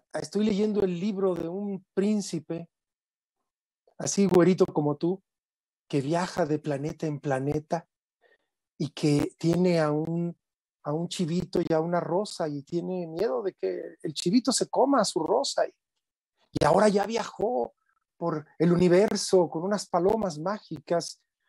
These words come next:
y llegó a un planeta donde vive un rey solo, a otro donde vive un farolero, y ahora ya estoy en el capítulo donde llegó a la tierra y conoció a un zorro, y ahora a una serpiente. Y luego,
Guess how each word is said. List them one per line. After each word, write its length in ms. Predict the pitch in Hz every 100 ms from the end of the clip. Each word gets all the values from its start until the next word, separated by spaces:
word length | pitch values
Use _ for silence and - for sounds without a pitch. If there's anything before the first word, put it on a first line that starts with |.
| _ _
y 80 | 185
llegó 220 | 165 175
a 40 | 196
un 80 | 196
planeta 520 | 220 190 180 196 185
donde 280 | 170 160 156
vive 200 | 175 175
un 100 | 170
rey 240 | 160 165 147
solo, 680 | - 160 170 180 170 170 _ _ _ - -
a 80 | 165
otro 360 | 190 202 185
donde 260 | 160 151 151
vive 440 | 165 165 165 - _ _
un 120 | 160
farolero, 920 | 151 - 165 151 147 170 185 185 185 - _ _ _ _ - -
y 60 |
ahora 220 | 139 202 202
ya 160 | 190
estoy 260 | 190 - 208
en 60 | 190
el 80 |
capítulo 460 | 165 156 208 220 180
donde 200 | 160 151
llegó 180 | 151 196
a 40 |
la 100 | 208
tierra 500 | - 185 226 247 190
y 60 | 151
conoció 400 | 165 156 151 185
a 40 |
un 80 | 190
zorro, 580 | - 190 208 208 214 - _ _ _ _ _ _ -
y 80 | 143
ahora 280 | 170 214
a 40 | 185
una 200 | 202 220
serpiente. 920 | - 143 - 160 208 247 - 135 139 _ _ _ _ _ _ _ _ _ _ _ _ _ _ _ -
Y 80 |
luego, 500 | 247 294 330 359 330